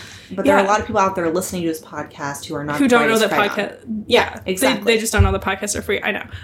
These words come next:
Speaker 2: I was just, it made me giggle. And also, I
Speaker 1: Also,
Speaker 2: think we need
Speaker 1: yeah.
Speaker 2: to be the number one podcast and not Bill O'Reilly's free podcast.
Speaker 1: I mean, I think we can get there.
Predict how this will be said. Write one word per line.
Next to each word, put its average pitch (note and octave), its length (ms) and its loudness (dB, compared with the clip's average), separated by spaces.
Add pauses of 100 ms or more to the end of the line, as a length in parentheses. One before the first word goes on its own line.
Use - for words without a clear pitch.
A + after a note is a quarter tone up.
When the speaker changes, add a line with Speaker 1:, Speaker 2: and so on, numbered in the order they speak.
Speaker 2:
I A#3+ 100 4
was B3 160 0
just, - 380 0 (200)
it A#3+ 300 -2
made G#3+ 160 0
me G3+ 220 0
giggle. - 640 -6
And A3 120 0
also, G#3 360 2
I F#3 100 0
Speaker 1:
Also, G#3 120 0
Speaker 2:
think G3+ 160 2
we G3+ 140 4
need G3 60 4
Speaker 1:
yeah. G3 80 4
Speaker 2:
to - 80 -6
be G3+ 100 2
the G3+ 60 2
number G3+ 220 0
one G#3 120 -4
podcast G#3+ 480 -2
and G3 100 2
not G3 260 -2
Bill - 140 -4
O'Reilly's - 440 -2
free - 200 -2
podcast. - 420 -2
Speaker 1:
I - 40 0
mean, A3+ 140 2
I A3 160 2
think C4+ 180 2
we C4+ 140 4
can A3 80 2
get G3+ 160 -2
there. - 180 -4